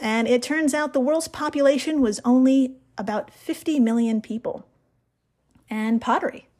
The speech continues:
Pottery was starting to emerge in what's now the Middle East and China. There was lots of dog and pig domestication. That was all the rage, too, in East Asia. So, you know, it's only a foot deep, so let's keep spitting and see what else is in store for us.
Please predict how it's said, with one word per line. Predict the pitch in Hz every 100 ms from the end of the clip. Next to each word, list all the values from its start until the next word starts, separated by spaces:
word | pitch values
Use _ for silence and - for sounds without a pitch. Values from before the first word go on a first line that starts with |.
| _ -
Pottery | - 302 302
was | 269 262
starting | - 220 262
to | 277
emerge | 254 269 277
in | 240
what's | 240 240
now | 226 226 226
the |
Middle | 220 214 -
East | 240 -
and | - 165
China. | - 214 220 214 - - - -
There | 196
was | 196
lots | 190 185
of | 180
dog | 202 202 202 208 -
and | 185 180 -
pig | - 240
domestication. | 240 247 - 247 254 262 320 349 _
That | 208
was | 208
all | 214 214
the | 202
rage, | 208 214 233 247 - - -
too, | 220 226
in | 233 -
East | 208 196 -
Asia. | 220 226 254 277 - - - - - - - _
So, | - 214 214 - _ _ _ _ _ _ 277 _ _ _
you | 202
know, | 190 220
it's | 214
only | 226
a | 214
foot | - 240
deep, | 240 285
so | 190
let's | 196 220
keep | 262 254
spitting | - 269 - 180
and | 208 208
see | - 277
what | 294
else | 247 247
is | 208
in |
store | 202 269 330
for | - -
us. | - -